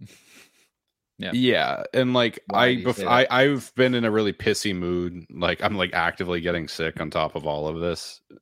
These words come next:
Speaker 2: Um, and I just kinda snapped a little bit, and, like,
Speaker 1: Oh,
Speaker 2: this
Speaker 1: God.
Speaker 2: is,
Speaker 1: What'd you
Speaker 2: this
Speaker 1: say?
Speaker 2: is n-,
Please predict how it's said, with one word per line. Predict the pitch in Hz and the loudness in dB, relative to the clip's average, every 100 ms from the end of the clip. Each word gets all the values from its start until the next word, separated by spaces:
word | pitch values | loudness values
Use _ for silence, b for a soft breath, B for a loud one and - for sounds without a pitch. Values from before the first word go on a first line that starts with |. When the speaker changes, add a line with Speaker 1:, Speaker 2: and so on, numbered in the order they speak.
| _ | _
Speaker 2:
Um, | 80 76 73 69 - _ b b b b b b b _ _ _ _ - | -8 -6 -8 -12 -18 _ b b b b b b b _ _ _ _ 0
and | 92 87 | 2 4
I | 85 | 2
just | 90 90 - | 2 0 -2
kinda | 101 87 - _ _ _ | -2 -2 -4 _ _ _
snapped | - - 80 82 101 | -6 -2 -2 -2 -2
a | |
little | 101 107 | 0 0
bit, | 113 143 151 - - | 0 0 -2 -4 -2
and, | 95 92 | -2 0
like, | 90 - | -2 -4
Speaker 1:
Oh, | 113 120 110 | -4 -2 -2
Speaker 2:
this | - 101 | -2 -2
Speaker 1:
God. | 95 | -2
Speaker 2:
is, | |
Speaker 1:
What'd | - | -2
you | 208 | -2
Speaker 2:
this | 196 208 | 2 2
Speaker 1:
say? | 175 | 2
Speaker 2:
is | 85 | 0
n-, | 92 | -4